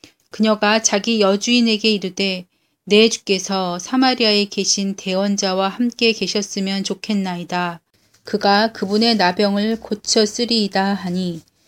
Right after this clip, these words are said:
어떤 이가 들어가 자기 주에게 고하여 이르되,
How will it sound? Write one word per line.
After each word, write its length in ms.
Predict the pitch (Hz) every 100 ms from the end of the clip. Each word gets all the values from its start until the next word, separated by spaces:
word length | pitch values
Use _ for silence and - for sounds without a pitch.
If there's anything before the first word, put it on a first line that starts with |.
| _ _ -
어떤 340 | 190 - 226
이가 280 | 220 220 214
들어가 560 | 208 202 190 196 196 190
자기 380 | - 196 220
주에게 520 | 220 - 202 202 208 208
고하여 420 | 202 202 202 196
이르되, 500 | 180 180 196 185